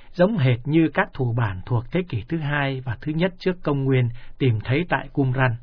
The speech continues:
Nghĩa là chúng có trước các thủ bản mà chúng ta đã biết cho tới lúc đó hơn mười thế kỷ. Thứ hai,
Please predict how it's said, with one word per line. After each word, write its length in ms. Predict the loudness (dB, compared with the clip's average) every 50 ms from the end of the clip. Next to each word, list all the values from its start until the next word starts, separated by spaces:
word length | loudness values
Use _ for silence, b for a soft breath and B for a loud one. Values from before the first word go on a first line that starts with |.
| -12 b b b b b b b b b b 2
Nghĩa 120 | 4 4 6
là 180 | 6 4 4 4
chúng 220 | 2 2 2 2
có 180 | 2 2 2 2 2
trước 220 | 2 2 2 2
các 200 | 0 -4 -2 -2
thủ 160 | -2 0 0 0
bản 260 | 0 -2 -2 -2 -4
mà 80 | -4 -4
chúng 240 | -4 -4 -4 -2 0
ta 160 | 0 -2 0
đã 160 | 0 -2 0 2
biết 180 | 2 2 2 0 -2
cho 200 | -4 -4 -4 -2 0
tới 120 | 0 2
lúc 200 | 2 2 0 0
đó 300 | 0 0 0 0 0 -2 b b b b b b
hơn 320 | 2 4 4 6 6 4
mười 220 | 4 4 4 2 2 0
thế 120 | -2 -2 -2
kỷ. 320 | -2 -4 -4 -4 -6 -10 -14 -16 -16 -18 -16 -16 -16 -16 b b b b b b b b b 0
Thứ 120 | 2 4
hai, 400 | 4 4 4 2 2 2 0 -2